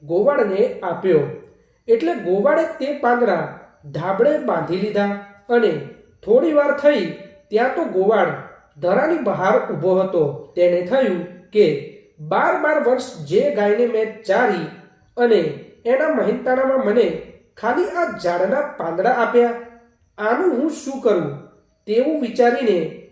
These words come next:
ગોવાળે તે પાંદડા ધરાની પાસે ફેંકી દીધા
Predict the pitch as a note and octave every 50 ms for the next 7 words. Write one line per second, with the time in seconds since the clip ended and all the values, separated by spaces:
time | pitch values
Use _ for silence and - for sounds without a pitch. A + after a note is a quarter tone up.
0 | _ _ _ D#3 D#3+ F#3 G#3 A#3+ C#4+ D#4 D#4+ E4 E4 - - - C4 C#4+ C#4+ C#4
1 | - C4+ C#4 C4 A#3 F#3 E3+ E3 D#3+ - - - - - _ - C#3 - F3 F3+
2 | G#3+ C4 D#4 E4 F4+ D#4+ - - G3+ F#3+ F#3+ - G3 B3 - - - - F3 E3+
3 | - F#3+ F#3 F3+ F#3 F3 E3+ D#3 C#3+ C3 -